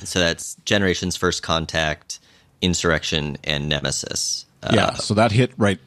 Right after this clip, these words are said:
Speaker 2: at my sweet spot of, like, going to movies and with friends
Speaker 1: Mm-hmm.
Speaker 2: and whatever s-, time period, and then definitely saw the newer ones as well. The, what did you call them? The Kenner?
Speaker 1: Kelvin.
Speaker 2: Time-, Kelvin timeline.
Speaker 1: 'Cause, 'cause,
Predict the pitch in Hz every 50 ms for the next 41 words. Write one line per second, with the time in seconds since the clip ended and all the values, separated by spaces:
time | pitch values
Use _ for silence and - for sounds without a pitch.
0 | - - - 107 95 - 110 107 90 90 - - - 107 92 - - 95 80 80
1 | 85 82 80 78 78 - - 78 76 80 80 80 78 73 76 73 76 73 73 73
2 | 71 71 73 - - - - - - 71 69 69 71 - 107 101 98 87 76 76
3 | 76 71 69 69 71 - - - - - 85 82 80 65 78 73 71 69 71 76
4 | 76 80 78 76 76 71 - - - - - - - - - - _ - 147 123
5 | 113 120 - - - 135 123 123 123 110 98 107 107 107 117 120 120 120 120 117
6 | 101 95 90 92 95 101 95 92 90 90 95 90 98 92 90 98 - 104 95 101
7 | 98 85 85 82 _ - - - 104 101 107 120 127 123 - - _ _ _ _
8 | _ _ _ _ _ _ _ _ _ _ _ - - - - 117 120 110 92 87
9 | 85 80 78 - - 117 101 - - - - 143 135 - - - - - - 135
10 | 117 - - -